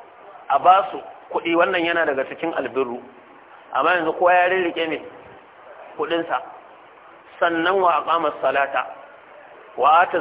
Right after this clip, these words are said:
zakata tsayar da sallah da me da ba zakka sannan wal mufuna idza ahadu da wanda suke cika alkawari tsakaninsu da Allah ko tsakaninsu da mutane. Wasabirina fil ba'sa'i wad darra'i wa hinal mai.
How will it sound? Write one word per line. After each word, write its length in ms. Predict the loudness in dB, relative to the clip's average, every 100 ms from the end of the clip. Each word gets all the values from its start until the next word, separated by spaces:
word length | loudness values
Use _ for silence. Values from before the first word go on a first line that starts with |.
| -2
zakata 480 | -2 2 2 2 -2 -4 -16 -20 -20 -20 -16 -4
tsayar 320 | -2 0 -2
da 100 | -2 0
sallah 440 | 0 2 0 -2 -2
da 120 | -2
me 200 | 0 -6 -10 -20 -20 -20 -20 -20 -20 -20 -10 -2
da 100 | 2
ba 180 | 4
zakka 440 | 2 -2 -4 -6 -6 -10 -6
sannan 320 | -2 0 0
wal 160 | 0
mufuna 1000 | 0 -2 -4 _ _ _ -14 -6 -2 -2 -4 -6
idza 240 | -6 0 0
ahadu 520 | 2 0 0 -2 -6 -18 -20 -20 -20 -12 -2
da 100 | 2
wanda 240 | 2 0 -4
suke 200 | -6 -6
cika 200 | -4 -2
alkawari 420 | -4 -2 -2 -2 -6
tsakaninsu 560 | -4 -2 0 -2 -6
da 120 | -8
Allah 240 | -6 -4 -4
ko 140 | -4 -6
tsakaninsu 560 | -6 -2 -2 -2 -8
da 80 | -8
mutane. 400 | -8 -6 -8 -8 -16 -20 -20 -20 -6
Wasabirina 720 | -6 0 2 2 2 -2 -2 -4
fil 160 | -4 -2
ba'sa'i 600 | 0 0 2 2 2 -6 -18 -20 -20 -20 -6
wad 260 | 0 0 2
darra'i 520 | 2 4 4 2 0
wa 140 | 0
hinal 320 | 0 0 0 -2
mai. 160 | -6